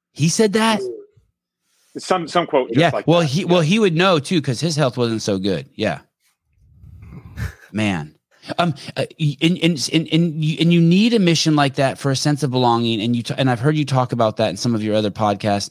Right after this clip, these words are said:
Speaker 1: Um, you talk about as a young man, you went on a trip, uh, like s-, sort, sort of like a sojourn, like a, a soul searching mission, but it, what, you didn't accomplish anything. And I always felt like that about the CrossFit Games too. People always ask me, "Well, now that I got, got fired from CrossFit and I'm not there anymore," people say,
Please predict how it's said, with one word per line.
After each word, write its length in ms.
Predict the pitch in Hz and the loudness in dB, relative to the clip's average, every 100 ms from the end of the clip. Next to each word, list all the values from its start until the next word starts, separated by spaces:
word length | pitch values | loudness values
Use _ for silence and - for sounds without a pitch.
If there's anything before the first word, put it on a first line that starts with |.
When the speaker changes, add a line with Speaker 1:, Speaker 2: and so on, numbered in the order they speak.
| - - - - | -14 -20 -6 0
Speaker 1:
Um, 260 | 123 117 | 2 2
you 100 | - | -2
talk 280 | 120 143 147 | 0 0 2
about 280 | 143 127 - | 2 2 0
as 160 | 117 110 | -2 0
a 20 | |
young 240 | 110 113 113 | 2 2 2
man, 220 | 110 107 | 2 2
you 100 | 107 | 2
went 160 | 110 | 2
on 140 | 104 98 | 2 0
a 60 | |
trip, 500 | 92 - 143 123 - - | -2 0 2 2 -2 -4
uh, 180 | 101 - | -4 -2
like 160 | 104 95 | -2 -2
s-, 220 | - - | -6 -4
sort, 240 | 117 104 | -4 -2
sort 180 | - 113 | -2 -2
of 60 | 101 | -2
like 140 | 92 | -4
a 40 | |
sojourn, 640 | 92 - 117 107 101 95 90 - - | -2 0 2 2 0 0 -4 -8 -6
like 140 | 98 | -4
a, 140 | 85 | -4
a 40 | 98 | -4
soul 420 | - - 131 131 | -6 -2 0 2
searching 380 | 131 107 101 95 | 0 -2 0 0
mission, 360 | 92 - 90 - - - | 0 -2 -4 -6 -10 -4
but 100 | 113 | -4
it, 140 | 104 | -2
what, 180 | 127 139 | 0 0
you 180 | 120 127 | 0 0
didn't 200 | 127 113 | 0 0
accomplish 500 | - 139 135 123 117 | -2 0 2 0 0
anything. 400 | 101 98 101 98 - - | 0 0 -2 -4 -10 -2
And 100 | 131 | 0
I 60 | 135 | 4
always 260 | 165 208 | 2 2
felt 140 | 185 139 | 0 0
like 160 | 139 | 2
that 120 | 135 | 2
about 220 | 127 120 107 | 2 0 -2
the 80 | |
CrossFit 400 | 107 117 110 92 | -2 -2 0 -4
Games 260 | 90 98 92 | -2 -2 -2
too. 160 | - 85 | -4 -4
People 280 | 127 139 | -2 2
always 200 | 139 123 | 2 2
ask 200 | 110 107 | 0 0
me, 60 | 110 | -2
"Well, 500 | 104 95 - _ 104 | -2 -4 -8 _ -14
now 200 | 98 117 | -4 0
that 100 | 110 | 2
I 80 | 101 | 2
got, 240 | 95 - 101 | 0 -6 -6
got 180 | 98 | -4
fired 240 | - 107 95 | 0 0 0
from 120 | 92 | -4
CrossFit 340 | - 101 - | -2 -2 -2
and 80 | 92 | -4
I'm 80 | 95 | -4
not 160 | 95 - | -4 -2
there 100 | 104 | 0
anymore," 220 | 101 92 | 0 0
people 200 | 107 101 | -4 -4
say, 180 | 107 | -4